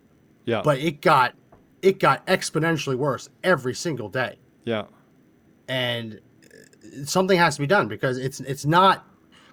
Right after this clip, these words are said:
Speaker 2: it's not just them. It's, it's at all levels of government. There are incompetent people. There are idiots. There are fools. There are corrupt bureaucrats throughout government, all levels.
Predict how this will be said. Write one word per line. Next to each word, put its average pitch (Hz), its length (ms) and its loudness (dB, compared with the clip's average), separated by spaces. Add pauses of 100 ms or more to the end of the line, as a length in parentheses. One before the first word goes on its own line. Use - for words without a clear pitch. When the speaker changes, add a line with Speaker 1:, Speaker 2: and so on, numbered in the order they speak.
(100)
Speaker 2:
it's 135 180 -4
not 180 280 6
just 175 500 2
them. 185 220 2
It's, 135 100 -4
it's 143 240 -8
at 160 300 -6
all 202 340 6
levels 185 380 4
of 151 140 -2
government. 202 380 2
There 143 120 0
are 147 160 4
incompetent 160 600 -2
people. 190 320 -8
There 113 140 -6
are 117 300 -6
idiots. 190 480 -4
There 127 160 -4
are 127 80 0
fools. 240 720 -8 (540)
There 139 160 4
are 127 60 0
corrupt 160 640 2 (1120)
bureaucrats 147 800 0 (280)
throughout 269 460 2
government, 277 360 4
all 285 240 4
levels. 139 460 0